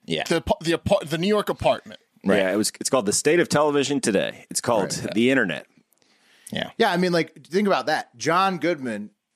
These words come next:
Speaker 4: incredible, titan of industry, side piece. It has nothing to do with the success, really.
Speaker 1: <laughs>
Speaker 4: Roseanne, she's
Speaker 1: Eh.
Speaker 4: the number one on Roseanne.
Speaker 1: She's
Speaker 4: I mean,
Speaker 1: out, she's definitely number one. Goodman was,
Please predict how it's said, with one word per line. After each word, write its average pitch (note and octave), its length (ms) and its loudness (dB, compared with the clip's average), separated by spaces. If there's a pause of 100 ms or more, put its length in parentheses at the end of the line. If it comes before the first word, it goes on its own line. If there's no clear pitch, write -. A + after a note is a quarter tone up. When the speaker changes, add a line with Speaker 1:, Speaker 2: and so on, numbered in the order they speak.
(100)
Speaker 4:
incredible, C#3 840 -2
titan C3 340 -4
of G#2 120 -6
industry, F#2+ 520 -8 (100)
side A2+ 420 -2
piece. - 300 -16 (100)
It - 60 -10
has C#3 180 -4
nothing C#3 400 -4
to G#2+ 60 -10
do G#2 200 -2
with F2+ 140 -10
the F2 80 -18
success, - 520 -8
really. E2+ 200 -10 (120)
Speaker 1:
<laughs> - 100 -20
Speaker 4:
Roseanne, A#2+ 500 0 (800)
she's A2+ 120 4
Speaker 1:
Eh. E4+ 160 6
Speaker 4:
the A2+ 60 0
number A#2 240 0
one A#2 240 0
on E2+ 140 -12
Roseanne. E2 240 0
Speaker 1:
She's B2 100 4
Speaker 4:
I C3 80 6
mean, C3+ 120 2
Speaker 1:
out, - 80 -10
she's C3 220 0
definitely C3 320 2
number A2+ 180 4
one. G#2 220 2
Goodman C3 360 2
was, G2+ 320 0